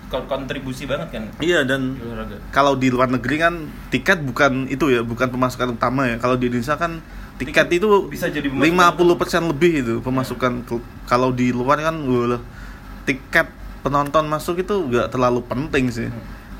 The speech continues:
Speaker 1: Hmm.
Speaker 2: Mereka udah dapat hak siar, mereka dapat sponsor, mereka dapat iklan-iklan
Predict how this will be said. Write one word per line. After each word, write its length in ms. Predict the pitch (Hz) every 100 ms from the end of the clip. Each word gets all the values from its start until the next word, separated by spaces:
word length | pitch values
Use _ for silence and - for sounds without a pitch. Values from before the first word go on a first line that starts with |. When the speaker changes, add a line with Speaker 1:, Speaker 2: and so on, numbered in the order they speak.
| - -
Speaker 1:
Hmm. 240 | 120 -
Speaker 2:
Mereka 160 | 120 139
udah 180 | 123 117
dapat 260 | 113 104 110 117
hak 120 | -
siar, 680 | - 151 165 165 160 160 160 147 - - - -
mereka 160 | 123 120
dapat 320 | 117 - 123 -
sponsor, 800 | - - 120 147 - 175 156 160 - - - - -
mereka 220 | - 123 123
dapat 380 | 117 117 123 -
iklan-iklan 580 | 113 - 120 117 110